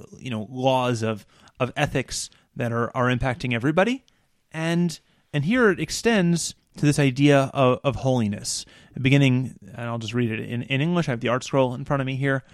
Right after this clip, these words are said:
Uh, Hashem spoke to Moses, saying, "Speak to the entire assembly of the children of Israel and say to them, 'You shall be holy, for holy am I, Hashem, your God.'" And, and that really, it, it's sort of the culmination of this idea that we've been dealing with in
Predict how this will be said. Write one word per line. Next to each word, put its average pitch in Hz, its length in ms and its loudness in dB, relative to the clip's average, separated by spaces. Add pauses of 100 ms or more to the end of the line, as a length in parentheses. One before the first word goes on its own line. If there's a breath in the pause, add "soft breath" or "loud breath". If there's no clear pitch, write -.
(300 loud breath)
Uh, 120 160 -6
Hashem 123 340 4
spoke 139 280 4
to 135 120 -2
Moses, 127 320 4
saying, 117 360 -2
"Speak - 280 -2
to - 80 -12
the 131 100 2
entire 123 480 -4
assembly 127 600 -2
of 110 220 -12
the - 60 -6
children 127 380 -2
of 131 80 -2
Israel 190 320 0
and 156 80 -2
say 156 160 2
to 143 60 -4
them, 131 260 -4 (360 loud breath)
'You 180 160 4
shall 185 200 2
be 175 120 2
holy, 143 380 2
for 127 160 -4
holy 139 420 0
am 127 160 -6
I, 123 440 -4 (300 soft breath)
Hashem, 123 540 -2
your 123 220 -4
God.'" 113 360 -6
And, 151 200 -6
and 165 140 2
that 190 120 2
really, 190 440 2 (580 soft breath)
it, 143 340 -4
it's 156 120 -4
sort 185 140 4
of 165 60 0
the 165 60 2
culmination 160 720 -2 (140)
of 127 420 2 (400 soft breath)
this 131 180 0
idea 131 420 2
that 117 100 0
we've 117 240 -4
been 123 160 -2
dealing 127 240 0
with 117 180 -2
in 120 120 -4